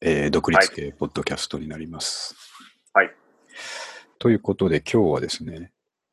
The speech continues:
Speaker 1: えー、
Speaker 2: はい。
Speaker 1: 今日はというか最近どうですかね？
Speaker 2: 最近は僕はね、めちゃくちゃ不調ですね。
Speaker 1: あ、三上君、
Speaker 2: あの、
Speaker 1: 不眠だってね、言う、書いてましたよね。
Speaker 2: うん、そうですね。なんか、
Speaker 1: うん。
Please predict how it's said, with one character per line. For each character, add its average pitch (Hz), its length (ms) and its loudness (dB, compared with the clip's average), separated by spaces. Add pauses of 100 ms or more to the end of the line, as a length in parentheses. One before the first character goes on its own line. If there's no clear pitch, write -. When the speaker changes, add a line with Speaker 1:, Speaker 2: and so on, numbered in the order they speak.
(280)
Speaker 1:
え - 40 -6
ー、 - 40 -2
Speaker 2:
は 85 120 0
い。 - 20 -4
Speaker 1:
今 - 100 -4
日 - 80 2
は 110 160 6
と - 100 0
い - 20 6
う - 40 -4
か 82 80 0
最 101 200 2
近 101 240 2
ど 92 100 2
う - 20 -2
で - 40 -4
す - 80 -4
か - 120 -20
ね？ - 160 -20 (1500)
Speaker 2:
最 170 420 0 (160)
近 170 320 2
は 160 120 10
僕 143 240 2
は 107 80 8
ね、 92 100 2
め 87 160 -4
ち - 100 -4
ゃ 117 60 0
く - 60 -14
ち - 100 -2
ゃ 104 40 0
不 - 100 -6
調 110 240 0
で 110 60 0
す - 160 -4
ね。 - 60 -20 (720)
Speaker 1:
あ、 120 100 6
三 120 100 8
上 120 140 6
君、 85 80 2
Speaker 2:
あ - 20 0
の、 80 220 -4
Speaker 1:
不 117 180 4
眠 113 240 8
だ 113 80 6
っ 113 80 0
て - 220 -6
ね、 87 340 -2
言 120 100 -6
う、 - 40 -14 (120)
書 - 120 2
い - 20 -2
て - 80 -6
ま 82 100 -10
し - 140 0
た 131 60 -14
よ 127 80 -6
ね。 120 180 -8
Speaker 2:
う 135 60 2
ん、 151 140 -4 (120)
そ 160 460 4
う 101 40 2
で 90 100 0
す - 140 -6
ね。 95 120 -6
な 131 100 0
ん 160 100 0
か、 85 300 2 (180)
Speaker 1:
う 95 60 0
ん。 73 300 -4